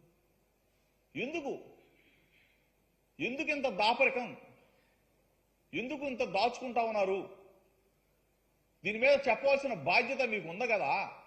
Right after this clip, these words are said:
మా వైఎస్ఆర్ పార్టీ తరఫున మేము ఎన్నిసార్లు మేము అడుగుతా ఉన్నామే, ఏ దేశం పోయావు, ఎక్కడ ఉన్నావు,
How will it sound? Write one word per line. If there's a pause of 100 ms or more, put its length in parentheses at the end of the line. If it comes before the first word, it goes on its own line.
(1700)
మా
వైఎస్ఆర్
పార్టీ
తరఫున
మేము
ఎన్నిసార్లు
మేము
అడుగుతా (100)
ఉన్నామే, (1500)
ఏ
దేశం
పోయావు,
ఎక్కడ
ఉన్నావు,